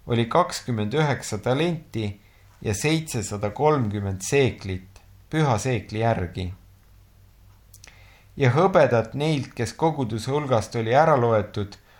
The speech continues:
oli sada talenti ja tuhat seitsesada seitsekümmend viis seeklit,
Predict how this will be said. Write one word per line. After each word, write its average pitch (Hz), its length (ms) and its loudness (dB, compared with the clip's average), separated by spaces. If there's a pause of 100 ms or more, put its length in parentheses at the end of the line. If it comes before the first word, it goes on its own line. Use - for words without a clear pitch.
(200)
oli 113 220 0
sada 156 360 2
talenti 123 600 0
ja 107 100 0
tuhat 143 420 -2
seitsesada 123 760 -4
seitsekümmend 107 680 -4
viis 127 320 -4
seeklit, 127 600 -4